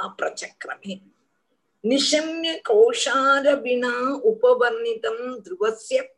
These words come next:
வைகுண்ட பதாதிரோகணம். கௌஷாரபி மைத்ரேய மகர்ஷி. மைத்ரேய மகர்ஷினால சொல்லக்கூடினதான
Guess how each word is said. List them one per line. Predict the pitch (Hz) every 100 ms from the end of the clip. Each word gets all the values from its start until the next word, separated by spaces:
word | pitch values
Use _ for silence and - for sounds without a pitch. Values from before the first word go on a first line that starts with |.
| _ _ _ _ _ _
வைகுண்ட | - 180 233 269 285 294 285
பதாதிரோகணம். | 277 254 240 233 214 196 170 165 - _ _ _ _ _ _ _ _ _ -
கௌஷாரபி | 226 254 - 269 277 277 285 277 277 254 220 294 277 - _ _ _ _ _ _ _ _ _ -
மைத்ரேய | 180 175 - 175 165
மகர்ஷி. | 156 160 - - 415 - _ _ _ _ _ _ -
மைத்ரேய | 214 254 262 240 294 294 294
மகர்ஷினால | 269 233 254 - - 247 240 226 233 233 233 247 269 277 269 - - - - -
சொல்லக்கூடினதான | 214 214 254 - 247 247 226 226 226 220 214 220 220